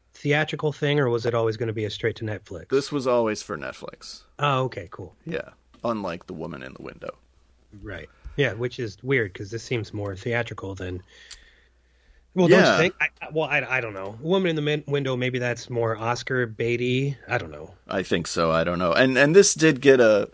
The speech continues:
Speaker 2: limited theatrical run. I know around here it played a handful of theaters 'cause Adam Riskey saw it theatrically a week or two before it went to Netflix. They put it out
Speaker 1: Oh,
Speaker 2: in, in a
Speaker 1: okay.
Speaker 2: couple of
Speaker 1: Okay.
Speaker 2: theaters.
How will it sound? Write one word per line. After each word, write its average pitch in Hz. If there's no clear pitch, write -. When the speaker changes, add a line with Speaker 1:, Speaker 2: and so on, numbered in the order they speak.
Speaker 2:
limited 131
theatrical 110
run. 101
I 92
know 101
around 95
here 127
it 107
played 104
a 95
handful 98
of 85
theaters 90
'cause -
Adam 90
Riskey 90
saw 82
it 69
theatrically 87
a 80
week 85
or 82
two 87
before 85
it -
went 71
to -
Netflix. 69
They 76
put -
it 80
out 69
Speaker 1:
Oh, 131
Speaker 2:
in, -
in 71
a -
Speaker 1:
okay. -
Speaker 2:
couple -
of -
Speaker 1:
Okay. 80
Speaker 2:
theaters. -